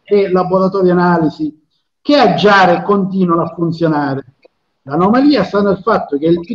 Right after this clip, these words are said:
T E non può essere collegato a questi servizi ospedalieri che hanno funzionato, continuano a funzionare e funzionano bene, nonostante qualche disservizio nel corso di questi anni che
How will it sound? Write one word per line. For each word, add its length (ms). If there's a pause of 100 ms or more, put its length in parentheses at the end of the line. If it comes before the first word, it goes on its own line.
(140)
T 100
E 180
non 300
può 120
essere 420
collegato 880 (320)
a 260
questi 340
servizi 480
ospedalieri 840
che 440 (320)
hanno 380
funzionato, 920
continuano 600
a 60
funzionare 720
e 100
funzionano 640
bene, 800 (640)
nonostante 600
qualche 680 (260)
disservizio 800
nel 160
corso 300
di 80
questi 340
anni 300
che 280